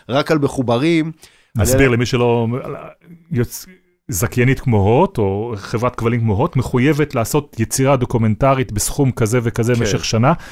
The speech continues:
Speaker 2: אם היא תחליט שאת כל הסו-, את כל הכסף היא שמה על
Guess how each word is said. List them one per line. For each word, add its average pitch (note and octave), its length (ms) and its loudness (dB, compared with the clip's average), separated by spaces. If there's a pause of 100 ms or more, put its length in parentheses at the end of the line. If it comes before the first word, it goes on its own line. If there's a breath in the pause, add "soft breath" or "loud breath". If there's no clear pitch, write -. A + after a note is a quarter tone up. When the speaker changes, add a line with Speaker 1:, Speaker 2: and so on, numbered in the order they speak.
(180 loud breath)
Speaker 2:
אם C3+ 60 2
היא C3 80 2
תחליט E3+ 240 0
שאת - 140 0
כל D#3+ 160 0
הסו-, D#3 400 0
את - 100 -8
כל E3 180 0
הכסף D3 340 -2
היא C3 80 0
שמה D3 260 2
על C3 60 2